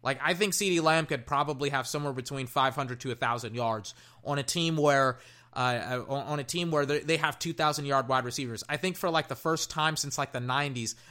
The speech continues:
a team could have three dudes with a thousand yards. Nobody on that receiving core is selfish. They don't care. They're just like, wins and whoever is open.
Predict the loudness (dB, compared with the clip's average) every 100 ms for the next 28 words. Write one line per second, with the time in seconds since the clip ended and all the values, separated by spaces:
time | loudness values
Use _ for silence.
0 | -10 -4 -2 -2 -2 0 -2 -2 -4 0
1 | 0 0 -2 -4 -4 2 4 4 0 -4
2 | -4 -6 -16 -16 _ _ _ _ _ _
3 | -20 _ _ _ _ _ _ _ _ -20
4 | _ _ _ _ -20 _ _ _ _ _
5 | _ _ 2 6 8 8 6 4 4 2
6 | 2 0 2 0 -2 -2 0 0 -2 -4
7 | -14 -14 -2 0 0 -2 -4 -4 -10 _
8 | -20 -6 -4 0 0 0 -4 -10 0 2
9 | 2 2 0 -2 -20 _ _ _ -20 _
10 | _ -6 -2 0 -2 4 6 6 4 2
11 | -2 -4